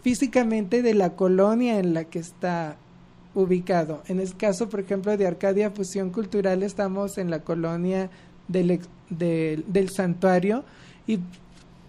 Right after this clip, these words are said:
podría ser como un punto de expresión de la misma comunidad del Santuario, pero no nada más eso, sino de toda la sociedad jalisciense en general.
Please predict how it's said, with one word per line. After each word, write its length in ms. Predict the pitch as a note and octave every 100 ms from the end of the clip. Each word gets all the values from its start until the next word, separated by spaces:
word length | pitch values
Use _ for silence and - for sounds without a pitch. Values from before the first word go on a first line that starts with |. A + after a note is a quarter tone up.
| - -
podría 420 | A#3+ G#3 A#3+ B3+ C4+
ser 240 | C4+ B3+
como 420 | B3+ A#3+ A3 G#3
un 180 | G#3 A3
punto 540 | G#3+ A#3+ A#3+ G3 A#3
de 180 | G#3 G3
expresión 680 | F#3 - - F#3+ F#3+ G3+ G3
de 100 | G3+
la 140 | G#3 F#3
misma 400 | F3+ F3+ G3+ F#3
comunidad 640 | F#3+ E3+ D#3+ D#3 D#3+ E3+
del 180 | G3 G3
Santuario, 640 | G#3+ F#3+ F3+ F3+ F#3 A3 -
pero 200 | - F#3+
no 160 | F3 E3+
nada 280 | E3+ E3+ E3+
más 220 | F3+ F#3+
eso, 260 | C#4 - B3
sino 380 | F#3 F#3 E3+ D#3+
de 100 | D#3+
toda 380 | D#3+ F3+ F#3+ G#3
la 160 | F#3+
sociedad 560 | F3+ F3 - F3 E3 E3 -
jalisciense 800 | F#3 F3 F3 G3+ F#3+ F3 F3+ - -
en 140 | D#3
general. 460 | - D#3 D#3 D3